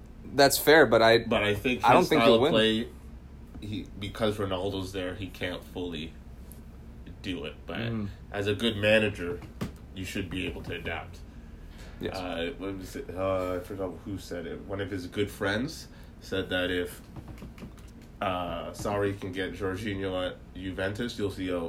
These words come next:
Speaker 2: a way better Juventus. And I'm
Speaker 1: Mm-hmm.
Speaker 2: just like, then it's the, it, it, it, it, like, if you're a great coach, you shouldn't have to rely on one
Speaker 1: One
Speaker 2: player.
Speaker 1: player.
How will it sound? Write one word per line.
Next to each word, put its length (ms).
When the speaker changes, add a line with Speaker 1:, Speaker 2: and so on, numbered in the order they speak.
Speaker 2:
a 60
way 220
better 240
Juventus. 640
And 100
I'm 60
Speaker 1:
Mm-hmm. 140
Speaker 2:
just 100
like, 240
then 140
it's 160
the, 100
it, 200
it, 200
it, 220
it, 120
like, 240
if 160
you're 120
a 40
great 240
coach, 240
you 80
shouldn't 220
have 160
to 80
rely 440
on 200
one 160
Speaker 1:
One 160
Speaker 2:
player. 140
Speaker 1:
player. 300